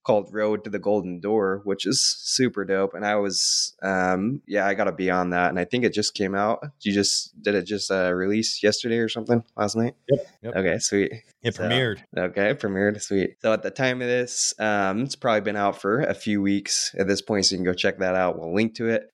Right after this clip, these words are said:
Speaker 1: But super cool podcast, and it's really cool 'cause you're teaching guys how they can, um, like, the mindset they need to get their first golden door, and, um, guys that have gotten multiple golden doors.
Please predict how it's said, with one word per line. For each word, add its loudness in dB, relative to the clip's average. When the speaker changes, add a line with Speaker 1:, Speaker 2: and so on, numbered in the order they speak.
Speaker 1:
But 2
super -2
cool -2
podcast, -2
and 2
it's -2
really 0
cool 0
'cause -2
you're 2
teaching -2
guys 0
how 0
they -4
can, 0
um, 2
like, 0
the -4
mindset 0
they 0
need 0
to -2
get 0
their 0
first 0
golden 0
door, -2
and, 2
um, 0
guys 0
that -8
have -6
gotten 2
multiple -2
golden 0
doors. 0